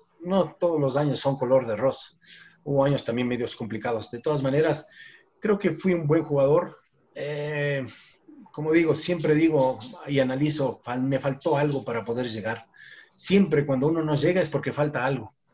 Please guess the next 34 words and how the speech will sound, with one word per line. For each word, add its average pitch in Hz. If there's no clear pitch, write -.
No 131
es 160
que 135
no, 139
eh, 123
no 123
valía, 123
sí, 143
no 135
es 131
que -
no 123
le 123
pega 120
bien, 135
no 143
es 139
que 117
no 123
la, 117
no, 120
no. 120
Falta 160
algo 151
de 110
todo 180
lo 160
que 135
hay 135
que 139
manejar 131
en 127
el 110
fútbol, 107